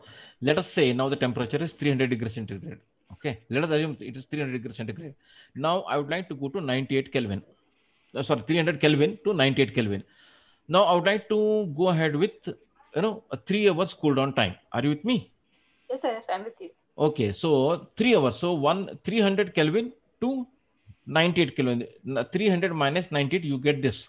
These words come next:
Speaker 1: correct?
Speaker 2: Yes, sir.
Speaker 1: You get one value. Three hundred minus ninety-eight, that is, uh, uh, two hundred and two. And
Speaker 2: Yes, sir.
Speaker 1: now three hours time, correct? Three hours time is one eighty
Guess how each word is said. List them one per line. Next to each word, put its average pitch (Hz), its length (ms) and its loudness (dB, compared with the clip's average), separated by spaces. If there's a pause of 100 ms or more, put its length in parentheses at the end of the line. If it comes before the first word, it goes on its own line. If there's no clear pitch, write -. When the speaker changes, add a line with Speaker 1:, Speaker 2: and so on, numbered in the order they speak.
(120)
Speaker 1:
correct? 170 300 -2 (800)
Speaker 2:
Yes, - 100 -20 (120)
sir. - 60 -20 (200)
Speaker 1:
You 139 180 0
get 143 160 2
one 120 200 -2
value. 95 280 -2 (460)
Three 147 80 -4
hundred 151 180 -6
minus 139 340 -6
ninety-eight, 139 300 -6
that 131 140 -6
is, 196 200 -8 (520)
uh, 156 960 2 (360)
uh, 143 180 2 (100)
two 180 120 2
hundred 143 300 2
and 165 180 -2
two. 196 200 2 (880)
And 185 240 4
Speaker 2:
Yes, - 0 -
sir. 180 40 -2
Speaker 1:
now 196 800 0
three 220 180 2
hours 180 240 2
time, 101 340 0
correct? 160 300 -2 (100)
Three 170 120 -2
hours 165 160 -4
time 151 220 -2
is 208 140 -6
one 156 240 0
eighty 180 380 -2